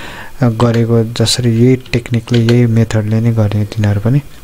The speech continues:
So, kind of अब यहाँ चाहिँ अलिकति रिटर्नमा चाहिँ जस्तै अब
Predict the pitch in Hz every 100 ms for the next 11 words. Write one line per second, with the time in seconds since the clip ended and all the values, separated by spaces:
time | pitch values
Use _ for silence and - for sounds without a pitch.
0 | - - 123 - 110 110 107 110 110 107
1 | 107 107 - 117 113 113 110 110 104 107
2 | 107 107 113 110 - 107